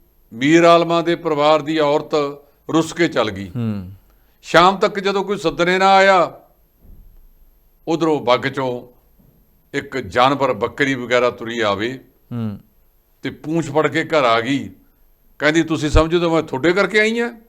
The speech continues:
Speaker 1: ਮੈਂ ਤਾਂ ਇਹ ਬੇਜ਼ਬਾਨ ਕਰਕੇ ਆਈ ਹਾਂ,
Speaker 2: ਹੂੰ।
Speaker 1: ਜਿਹੜੀ ਘਰ ਵੱਲ ਨੂੰ ਤੁਰੀ ਆਉਂਦੀ ਸੀ ਵੀ ਚਲੋ ਚੱਲ ਗਏ।"
Speaker 2: ਹੂੰ।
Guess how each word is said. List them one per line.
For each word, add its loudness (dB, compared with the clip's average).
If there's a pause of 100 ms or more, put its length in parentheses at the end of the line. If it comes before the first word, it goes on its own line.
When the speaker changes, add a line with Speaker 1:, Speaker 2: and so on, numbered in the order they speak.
(340)
Speaker 1:
ਮੈਂ -2
ਤਾਂ -2
ਇਹ -2
ਬੇਜ਼ਬਾਨ -6
ਕਰਕੇ -10
ਆਈ -10
ਹਾਂ, -12
Speaker 2:
ਹੂੰ। -8
Speaker 1:
ਜਿਹੜੀ 0
ਘਰ 0
ਵੱਲ -4
ਨੂੰ -8
ਤੁਰੀ -10
ਆਉਂਦੀ -6
ਸੀ -8
ਵੀ -10
ਚਲੋ -6
ਚੱਲ -8
ਗਏ।" -12 (420)
Speaker 2:
ਹੂੰ। -8